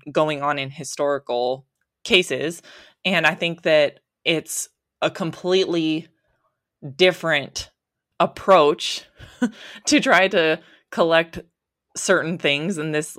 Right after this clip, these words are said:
being one of those. Like, I just, I don't think that that's appropriate, and I think, I don't know, I just wanted to know how you felt about it, 'cause I read that and I was like, "Wait, what? I gotta ask Casey about this." <laughs>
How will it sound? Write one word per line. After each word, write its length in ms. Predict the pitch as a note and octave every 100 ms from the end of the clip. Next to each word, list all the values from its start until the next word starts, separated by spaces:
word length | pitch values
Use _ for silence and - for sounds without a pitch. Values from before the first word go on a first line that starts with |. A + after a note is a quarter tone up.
| C#3+
being 220 | D3+ C#3+
one 160 | D3 E3
of 120 | C3
those. 320 | B2+ B2 D3+
Like, 260 | C#3 C3+ -
I 100 | D#3
just, 240 | D#3+ E3 -
I 80 | D#3+
don't 220 | E3 D#3
think 180 | D#3+ D3
that 120 | C#3+
that's 180 | D3 C#3
appropriate, 680 | - - C#3+ C3 F2 F2+ -
and 160 | D#3 C#3+
I 60 | D3
think, 360 | D3 C3+ - - - - _ _ _ _ _ _ _ _ _ _ -
I 100 | G3+
don't 100 | D#3+
know, 80 | B2
I 100 | E3
just 140 | G3
wanted 180 | G#3+ F3+
to 60 | E3
know 80 | E3
how 100 | D#3+
you 100 | C#3
felt 220 | D#3+ D#3
about 160 | D3 -
it, 80 | -
'cause 120 | E3
I 120 | D#3
read 240 | D3+ D#3
that 120 | D3 G2+
and 100 | C#3
I 40 |
was 100 | C#3
like, 160 | C3+ C#3+
"Wait, 220 | D#3 C#3
what? 460 | B2+ B2+ E3+ G#4 - -
I 120 | E3+
gotta 180 | E3 C#3
ask 180 | C3 C3
Casey 240 | C3+ - A#2+
about 240 | B2+ C3
this." 280 | G3 F3+ - - - -
<laughs> 420 | G3 - - -